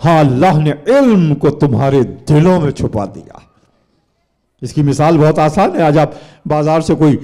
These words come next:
सीडी खरीद कर लाएं या कोई कंप्यूटर का प्रोग्राम खरीद कर लाएं, अगर आपको उसका पासवर्ड या कोड मालूम न हो, आपकी जेब में है, आपके कमरे में है वो सीडी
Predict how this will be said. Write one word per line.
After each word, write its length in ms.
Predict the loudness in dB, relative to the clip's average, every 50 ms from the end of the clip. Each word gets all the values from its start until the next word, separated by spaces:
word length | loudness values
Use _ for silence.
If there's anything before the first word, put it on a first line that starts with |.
| -10 -20 -20 _ -20
सीडी 500 | -16 -14 -8 -4 -2 -2 0 0 0 0
खरीद 260 | 0 -2 -4 -4 -6
कर 120 | -8 -8 -6
लाएं 280 | -6 -4 -4 -4 -2 -2
या 100 | -2 -4
कोई 180 | -4 -4 -6
कंप्यूटर 500 | -4 -4 -4 -4 -2 0 -2 0 0 -2 -2 -4 -6 -16 -18 -18 -18 -18 -18 _ _ _ _ _ -6
का 100 | -6 -6
प्रोग्राम 680 | -6 -8 -8 -4 -2 0 0 0 0 0 0 0 -2
खरीद 280 | -2 -4 -4 -4 -6 -6
कर 140 | -6 -6 -6
लाएं, 360 | -4 -4 -4 -2 -2 -2 -4 -4 -8 -16 -20 _ _ _ -6
अगर 200 | -2 -2 0 0
आपको 500 | 0 -2 -2 -4 -8 -20 -10 -4 0 2 2 2 0 -4 -6 -6 -6
उसका 340 | -6 -6 -6 -4 -2 -2 -2
पासवर्ड 960 | -4 -4 -6 -4 -4 -4 -4 -6 -6 -8 -8 -4 -2 0 2 2 2 2 0
या 140 | 0 0 -2
कोड 680 | -2 -6 -16 -8 -2 0 2 4 4 4 2 2 2
मालूम 640 | 0 0 0 0 0 0 2 2 2 4 4 2 2
न 100 | 2 2
हो, 540 | 2 2 4 4 4 4 2 0 -2 -6 -14 -20 -20 _ _ _ _ _ _ _ _ _ _ _ _ _ _ _ _ _ _ _ _ _ _ -6
आपकी 300 | -6 -6 -4 -2 -4 -2
जेब 360 | -2 0 0 0 0 0 0
में 80 | -2
है, 140 | 0 0 0
आपके 260 | -2 -2 -4 -4 -6
कमरे 420 | -6 -4 -4 -2 0 2 2 2 2
में 120 | 2 2
है 60 | 2
वो 160 | 2 2 2 0
सीडी 420 | 0 -2 -4 -4 -6 -8 -10 -12